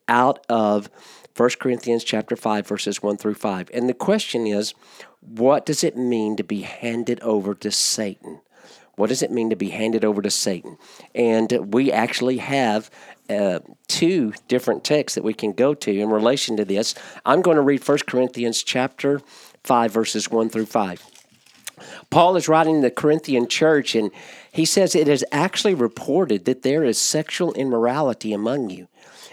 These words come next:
and of a kind that is not tolerated even among pagans. For a man has his father's wife,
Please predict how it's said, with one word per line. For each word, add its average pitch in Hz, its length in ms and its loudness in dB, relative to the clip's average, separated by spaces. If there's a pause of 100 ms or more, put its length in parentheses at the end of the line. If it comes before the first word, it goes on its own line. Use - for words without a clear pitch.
and 127 100 2
of 127 120 0
a 135 60 4
kind 151 600 0
that 110 140 0
is 110 180 0
not 147 300 -2
tolerated 120 840 0 (100)
even 143 380 0
among 113 360 0
pagans. 143 680 -4 (360)
For 127 280 4
a 120 80 4
man 151 460 2
has 180 440 -2
his 117 160 -2
father's 156 580 -2
wife, 165 480 -4